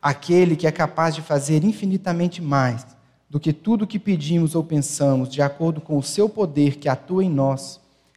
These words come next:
a ele seja a glória na igreja e em Cristo Jesus, por todas as gerações, para todo sempre. Amém." Vamos orar.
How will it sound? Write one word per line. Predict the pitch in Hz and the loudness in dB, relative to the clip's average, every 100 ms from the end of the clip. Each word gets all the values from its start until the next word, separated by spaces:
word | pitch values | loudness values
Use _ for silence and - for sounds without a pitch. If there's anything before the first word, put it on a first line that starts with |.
| _ | _
a | 135 | 4
ele | 147 165 156 | 6 6 4
seja | 151 160 151 151 | 0 -2 0 0
a | |
glória | 127 127 127 117 117 | 0 2 2 2 -2
na | 127 | -4
igreja | 120 117 135 180 196 190 | -4 0 2 2 2 -2
e | 190 | -2
em | 185 | -2
Cristo | - 165 160 170 | -2 -4 -4 -6
Jesus, | 156 147 120 120 - _ _ _ - | -6 -6 -6 -12 -14 _ _ _ -8
por | 127 | -8
todas | - 180 180 170 | -4 0 2 4
as | 175 | 2
gerações, | 156 170 160 - - 131 127 - - _ - | 2 2 0 -4 -4 -2 -2 -6 -16 _ -4
para | 127 160 | -2 0
todo | 143 139 143 | -2 -4 -6
sempre. | - 127 120 117 113 110 _ _ _ - | -8 -4 -4 -6 -12 -20 _ _ _ -4
Amém." | 117 107 101 90 - | -2 0 -2 -6 -10
Vamos | 135 151 104 | -6 -6 -6
orar. | 98 101 | -12 -16